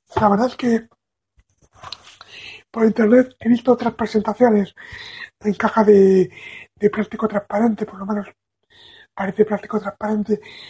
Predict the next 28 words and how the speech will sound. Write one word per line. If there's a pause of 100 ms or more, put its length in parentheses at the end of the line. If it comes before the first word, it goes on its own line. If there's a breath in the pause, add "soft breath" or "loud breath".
(560 loud breath)
No
creo
que
sea
metraquilato
ni
nada
por
el
estilo. (1160 loud breath)
Y, (440)
a
ver, (100)
da
más,
es
más
resultona. (880 loud breath)
Yo
la
que
compré
era, (880 soft breath)
era
en
caja
de
cartón.